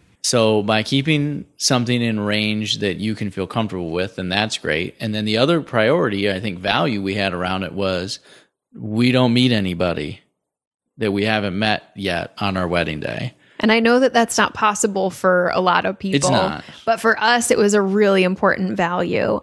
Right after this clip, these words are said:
Speaker 2: I don't want a ton of people invited to my wedding that I have never met before. This is not an occasion where I want to be meeting my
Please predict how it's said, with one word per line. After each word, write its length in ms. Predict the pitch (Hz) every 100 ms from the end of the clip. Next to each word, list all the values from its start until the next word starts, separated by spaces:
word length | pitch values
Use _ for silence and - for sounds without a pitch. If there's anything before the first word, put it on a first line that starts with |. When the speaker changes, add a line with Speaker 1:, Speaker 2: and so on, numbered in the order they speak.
| -
Speaker 2:
I 160 | 226
don't 160 | 247 233
want 160 | 220 202
a 60 |
ton 260 | 202 208 208
of 140 | 202
people 300 | - 196 190
invited 440 | 185 180 170 190 196
to 80 |
my 160 | 208 180
wedding 320 | 165 170 214
that 120 | 208 185
I 80 |
have 160 | 175 165
never 420 | 170 180 165 175
met 260 | 175 156 -
before. 600 | 180 - - - - 226 - - - -
This 100 | -
is 120 | 185
not 240 | 190 190 220
an 80 |
occasion 760 | 208 196 226 190 180 170 170 180 - - - -
where 580 | 190 175 165 170 170 - - _
I 100 | -
want 240 | 185 180 180
to 260 | 175 175 190
be 100 | 196
meeting 460 | 190 196 185 175
my 300 | 175 165 170